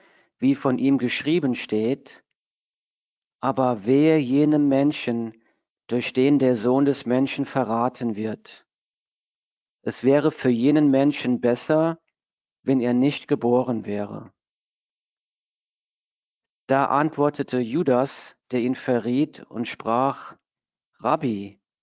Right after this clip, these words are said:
doch nicht ich.“ Er spricht zu ihm: „Du hast es gesagt.“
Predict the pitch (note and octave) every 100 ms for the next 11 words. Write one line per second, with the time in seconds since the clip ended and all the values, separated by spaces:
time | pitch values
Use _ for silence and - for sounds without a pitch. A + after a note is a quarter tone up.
0 | _ _ _ - A#2+ A#2+ A#2 - - E3+
1 | - - - - _ _ _ _ _ _
2 | _ _ _ _ _ _ _ - A#2+ C#3
3 | - - C3+ C#3+ - C3+ A#2 B2 B2 C3
4 | C3 _ _ _ _ C3 A#2 A#2 - B2
5 | - A#2 G2 G#2 G#2 G2 - -